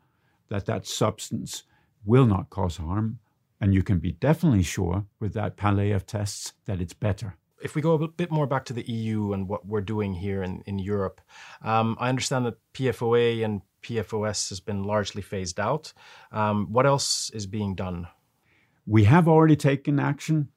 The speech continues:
Speaker 1: uh, on a number of these chemicals, in particular on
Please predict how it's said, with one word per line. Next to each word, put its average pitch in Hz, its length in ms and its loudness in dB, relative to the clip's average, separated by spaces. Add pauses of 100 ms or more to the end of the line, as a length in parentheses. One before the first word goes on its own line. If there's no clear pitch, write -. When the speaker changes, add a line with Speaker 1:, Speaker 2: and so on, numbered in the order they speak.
(400)
Speaker 1:
uh, 110 320 0
on 107 200 2
a 104 60 4
number 117 380 6
of 139 140 2
these 147 200 2
chemicals, 156 640 -4
in 107 240 -6
particular 104 800 -6
on 98 440 -2